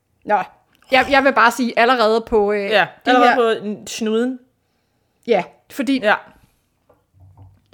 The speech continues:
Speaker 1: vi har simpelthen noget, noget udvikling og noget dybde og noget
Speaker 2: Ja.
Speaker 1: kompleksitet på glas nummer et, og herovre på glas nummer to, der har vi for det første, ja,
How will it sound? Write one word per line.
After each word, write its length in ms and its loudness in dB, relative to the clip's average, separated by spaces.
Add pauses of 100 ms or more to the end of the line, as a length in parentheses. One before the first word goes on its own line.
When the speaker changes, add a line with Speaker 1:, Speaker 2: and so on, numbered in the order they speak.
Speaker 1:
vi 120 0
har 300 2
simpelthen 320 0
noget, 300 -4
noget 260 -4
udvikling 520 -4
og 60 -6
noget 180 -6
dybde 200 -4
og 60 -2
noget 120 0
Speaker 2:
Ja. 60 -4
Speaker 1:
kompleksitet 640 -6
på 60 -8
glas 260 -2
nummer 180 -8
et, 180 -4
og 100 -4
herovre 540 -4
på 160 -10
glas 180 -6
nummer 140 -12
to, 260 -6 (760)
der 60 -2
har 120 0
vi 100 -4
for 120 -8
det 100 -8
første, 340 -4
ja, 200 -6